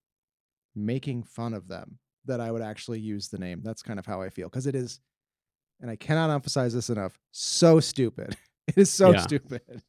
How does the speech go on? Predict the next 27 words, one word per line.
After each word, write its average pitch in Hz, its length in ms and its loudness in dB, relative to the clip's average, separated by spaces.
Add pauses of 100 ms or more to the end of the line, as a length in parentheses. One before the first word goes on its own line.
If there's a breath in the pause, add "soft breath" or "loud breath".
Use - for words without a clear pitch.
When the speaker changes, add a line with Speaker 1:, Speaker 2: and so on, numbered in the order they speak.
(840)
Speaker 2:
I 185 140 10
agree. 196 280 8
I 117 140 4
kinda 147 240 6
feel 139 220 4
that 107 160 4
way 107 160 4
too. 104 280 4
It's 87 140 -2
like, 107 140 2
I'm 117 200 4
not, 127 220 6
like, 113 220 0
ashamed 113 500 2
to 123 60 0
say 131 180 6
it 131 80 8
anymore 131 420 6
'cause 117 180 2
it 104 80 4
is 107 200 4
almost 101 260 0
like 104 160 0
you're 101 120 -2
poking 104 500 0
at 95 160 0
it. 104 180 0